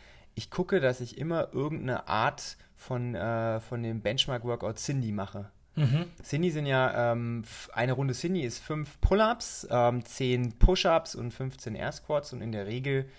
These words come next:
Speaker 1: versuche ich natürlich, die Pull-ups immer mit Strict Pull-ups zu machen und das kriegst du eigentlich überall hin, weil so eine Stange hast du eigentlich, ne, ge-,
Speaker 2: Einen Türrahmen hast du auch
Speaker 1: Türrahmen. Meine geilstes Cindy-Workout war letzte-, letztes Jahr war ich auf dem, auf der aida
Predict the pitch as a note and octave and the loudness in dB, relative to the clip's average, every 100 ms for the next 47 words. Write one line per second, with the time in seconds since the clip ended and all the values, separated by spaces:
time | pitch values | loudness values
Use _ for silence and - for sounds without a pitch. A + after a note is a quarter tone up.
0 | - - - - G#2 A#2 A#2+ A2+ A2+ G#2 | -20 -20 -16 -10 -8 -6 -8 -8 -8 -8
1 | A#2 A2 A2 - A2+ A2 - G#2+ G2+ - | -8 -8 -8 -6 -6 -6 -6 -8 -8 -12
2 | - - - D3 C3+ - - B2+ B2 B2+ | -12 -12 -6 -4 -4 -4 -8 -4 -4 -4
3 | B2+ - - G#2+ G#2+ - E3 - - F#2 | -10 -14 -16 -8 -8 -6 -10 -6 -4 -2
4 | A#2+ - A#2+ A#2 F#2+ G2+ A2 G2+ G2+ A2+ | -4 -6 -6 -4 -4 -4 -4 -4 -4 -4
5 | A2 - A2 C3+ E3+ F3+ F3+ - - - | -4 -4 -4 -2 0 0 -2 -8 -20 -20
6 | - - - B2+ - - - A#2+ C#3 C#3 | -20 -20 -10 -10 -4 -4 -2 -2 -2 0
7 | C3+ C3 - B2 D#3 C#3+ - - C3 - | -2 -4 -4 -2 -2 -4 -8 -8 -8 -4
8 | D3 C3+ C#3 C#3 C#3 D3 E3 D3+ C#3+ C#3+ | -2 0 0 0 -2 2 2 4 2 2
9 | C#3+ C#3 - - - - - - - A#2 | 0 -4 -8 -20 -20 -20 -14 -14 -4 -2
10 | A#2 A#2+ A2+ A#2 D3 - D3+ C#3 - - | 0 0 4 4 4 0 -4 -4 -12 -10
11 | C#3+ D3+ C#3+ C3+ C3+ C3 A2+ A2+ A2+ A#2+ | -6 -4 0 2 2 2 0 2 2 2
12 | A#2+ - - B2 A#2+ A#2+ C3 C3+ C3+ B2 | 0 -8 -8 -4 -4 -4 -6 -8 -6 -2
13 | A#2+ A2+ A#2+ A#2 A2+ A2 - - A2 G2+ | -2 -4 -8 -8 -6 -6 -8 -8 -6 -6
14 | - C3 E3 G3 | -6 -4 -4 -4